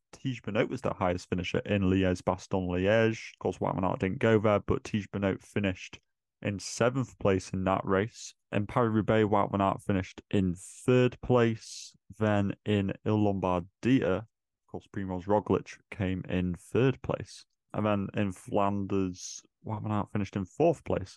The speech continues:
So they got some third places, got, yeah, so third place is seventh place, fourth place. So they never quite hit the mark with the monuments, unfortunately.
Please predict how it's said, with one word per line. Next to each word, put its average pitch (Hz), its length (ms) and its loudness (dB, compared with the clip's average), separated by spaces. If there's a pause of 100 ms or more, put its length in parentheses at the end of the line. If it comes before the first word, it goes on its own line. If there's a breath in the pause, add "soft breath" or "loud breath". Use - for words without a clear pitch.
So 123 460 2 (120)
they 120 140 4
got 117 320 4 (540)
some - 240 -10
third 139 360 2
places, 127 880 0 (680)
got, 113 240 2 (760)
yeah, 101 220 4
so 92 160 -6
third 135 260 2
place 120 300 2
is 104 160 -4
seventh 110 380 0
place, 110 380 0 (100)
fourth 107 240 0 (100)
place. 104 300 0
So 110 260 2 (1040 soft breath)
they 135 160 0
never 180 280 0 (280)
quite 160 340 -4 (160)
hit 143 180 -4 (120)
the 127 100 0
mark 123 580 0
with 92 240 0
the 92 160 0 (240)
monuments, 90 760 0
unfortunately. 90 1000 -2